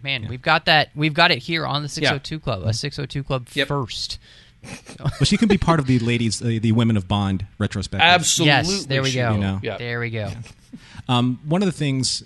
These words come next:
Speaker 2: uh, just because I don't see it listed in the notes, Matthew, is, and I, I would, we would all be remiss not to mention that, is how fantastic Mads Mikkelsen was in this movie as Le Chiffre.
Speaker 3: Mm-hmm.
Speaker 2: Because,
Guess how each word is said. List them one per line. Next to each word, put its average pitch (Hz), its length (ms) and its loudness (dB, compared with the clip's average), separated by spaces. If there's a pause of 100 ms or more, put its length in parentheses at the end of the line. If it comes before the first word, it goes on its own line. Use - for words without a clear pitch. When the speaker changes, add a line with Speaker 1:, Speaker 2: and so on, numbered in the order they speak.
Speaker 2:
uh, 110 220 -4
just 117 220 -8
because 123 260 -4
I 120 80 -4
don't 117 140 -4
see - 180 -6
it 117 60 -8
listed 117 240 -6
in 110 80 -2
the 110 40 -4
notes, 107 300 -4
Matthew, 107 400 -2
is, 107 160 -2
and 117 140 -2
I, 127 160 0
I 127 60 -2
would, 127 220 -2 (140)
we 131 80 2
would 120 140 0
all 123 180 0
be 110 140 0
remiss 104 580 -2
not 110 220 -2
to 107 80 -6
mention 104 300 -2
that, 101 140 -4 (140)
is 107 320 -4
how 123 480 -6
fantastic 113 880 -6 (480)
Mads 113 320 2
Mikkelsen 101 680 -4 (200)
was 104 240 -4
in 101 80 -2
this 98 160 -4
movie 98 300 -4
as 95 160 -8
Le 95 80 -6
Chiffre. - 320 -10 (440)
Speaker 3:
Mm-hmm. 113 460 -8 (880)
Speaker 2:
Because, 123 640 -4